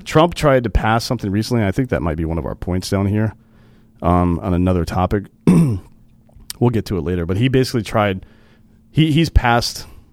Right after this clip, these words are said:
I think it was an executive order that says that, um, the pharmaceutical industry has to start reporting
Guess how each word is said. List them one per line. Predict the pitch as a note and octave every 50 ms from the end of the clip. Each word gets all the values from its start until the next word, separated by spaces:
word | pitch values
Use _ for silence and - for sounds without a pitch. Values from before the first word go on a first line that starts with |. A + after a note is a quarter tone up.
| _ - -
I | A2+
think | A2+ D3+
it | C#3
was | A#2+ G#2+
an | G#2
executive | F#2 F2 G#2 G2+ - F#2 E2 D#2
order | F2 G2 F#2 F2+
that | E2 E2 D#2+ -
says | - F#2+ F2 E2 D#2 E2
that, | F2+ E2 D2+ C#2 - - - _ _ _ _ _ _ -
um, | - E2+ E2 D2+ C#2+ C#2+ D#2 - _ _ - _ _ - _ _ _ _ _ _ _ - - - _ _ _ _ _ _ - - _ _ _ -
the | - G2+ F2+
pharmaceutical | - A#2+ B2 A#2 G#2+ - B2+ A#2 G#2+ G#2+ A2+
industry | A#2 A2+ - - B2 G#2+
has | A2+ G#2 -
to | G#2+
start | - - A2 F2+
reporting | F2+ F2 - - G#2+ G2+ G2 G#2 G#2 A2 A2+